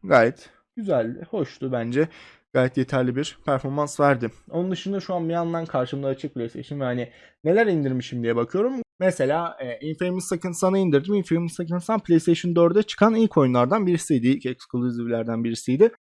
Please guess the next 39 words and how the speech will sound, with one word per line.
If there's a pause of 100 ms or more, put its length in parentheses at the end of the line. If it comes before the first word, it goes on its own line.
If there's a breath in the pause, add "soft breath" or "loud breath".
Ve
o
dönemde
benim
elimde
henüz
daha
PlayStation
dört
yoktu.
Videolarını
izlemiştim.
Hani
seri
olarak
direkt
tüm
videolarını
izlemiştim.
Ancak
şu
an
çok
fazla
hatırlamıyorum.
Oyun
zaten
iki
bin
on
dörtte
çıkmıştı
diye (120)
hatırlıyorum
yanlış
hatırlamıyorsam. (160)
E,
o
yüzden